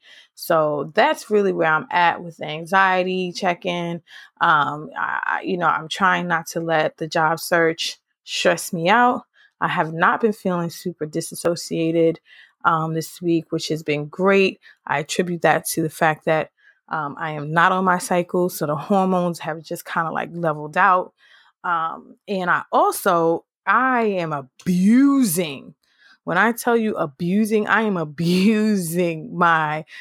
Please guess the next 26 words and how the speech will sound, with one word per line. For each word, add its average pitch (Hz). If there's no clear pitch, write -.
essential 180
oil 160
diffuser. 156
I 214
use 190
that 165
thing 165
every 170
night. 156
And 233
what 185
I 185
do 185
is, 170
like, 160
I'll 180
shower 196
with 170
my 202
Shea 208
Moisture, 180
um, 156
lavender 170
soap, 240
and 170
then 160